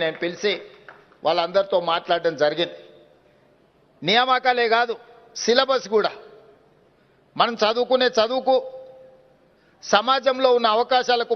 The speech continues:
పొంతన లేకుండా పోతే కేవలం మనం పట్టాలు తీసుకొని బయటికి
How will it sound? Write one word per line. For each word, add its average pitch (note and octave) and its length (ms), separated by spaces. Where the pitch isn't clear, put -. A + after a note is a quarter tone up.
పొంతన A3+ 400
లేకుండా G#3+ 380
పోతే G3+ 260
కేవలం A3+ 480
మనం G#3 160
పట్టాలు A3+ 400
తీసుకొని G#3+ 440
బయటికి G3+ 300